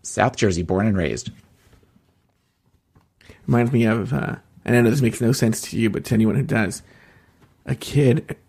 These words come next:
Speaker 2: <laughs> in college who hated this other kid, and he was like, "Um, he's from Fresno. I'm from Bakersfield." <laughs> Like, okay.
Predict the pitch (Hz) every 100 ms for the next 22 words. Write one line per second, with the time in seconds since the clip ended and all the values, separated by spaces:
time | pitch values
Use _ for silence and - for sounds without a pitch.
0 | - - - - - - - - 127 80
1 | 85 - - 135 143 127 104 139 104 110
2 | - - - 143 127 120 123 160 92 -
3 | - - - - - 190 214 214 190 -
4 | - 233 294 392 359 - - 156 156 123
5 | 58 58 170 _ 151 180 269 196 135 139
6 | 180 - 113 101 127 - _ _ - _
7 | - _ _ _ _ _ _ _ _ _
8 | 147 135 175 147 127